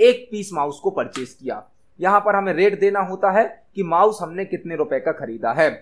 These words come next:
हम पहले भी माउस को परचेज करने की एंट्री कर चुके हैं, इसलिए यहाँ पर ऑटोमेटिक रेट आ गया है दो सौ रुपए। For example हमने एक माउस खरीदा है दो सौ रुपए का। आप देख सकते हैं यहाँ पर डिस्काउंट का कॉलम भी आ रहा है,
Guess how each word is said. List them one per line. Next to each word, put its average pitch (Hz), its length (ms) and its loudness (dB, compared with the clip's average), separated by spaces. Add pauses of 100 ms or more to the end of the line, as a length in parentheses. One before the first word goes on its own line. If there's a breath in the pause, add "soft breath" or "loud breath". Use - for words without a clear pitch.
(260)
हम 185 140 0
पहले 180 360 0
भी 208 120 -4
माउस 185 260 -2
को 208 100 0
परचेज 190 360 -2
करने 185 300 -6
की 180 120 -8
एंट्री 180 260 -6
कर 180 160 -2
चुके 175 240 -8
हैं, 202 260 -4 (180)
इसलिए 214 280 -2
यहाँ 175 200 2
पर 196 140 2 (120)
ऑटोमेटिक 175 540 -2
रेट 151 220 -4
आ 135 140 2
गया 139 220 -4
है 196 180 4 (260)
दो 180 160 2
सौ 143 140 -6
रुपए। 104 280 -10 (320)
For 202 120 4
example 180 440 -2
हमने 165 220 -6
एक 147 80 -10
माउस 160 300 -6
खरीदा 147 300 -4
है 147 60 -2
दो 165 160 -6
सौ 170 140 -6
रुपए 180 260 -4
का। - 140 -2 (380)
आप 185 120 0
देख 214 140 4
सकते 226 300 -6
हैं 226 60 0
यहाँ 190 160 -2
पर 208 140 2
डिस्काउंट 165 540 -2
का 151 100 0
कॉलम 120 360 -2
भी 127 120 -8
आ 104 140 -2
रहा 98 260 -8
है, 107 140 -10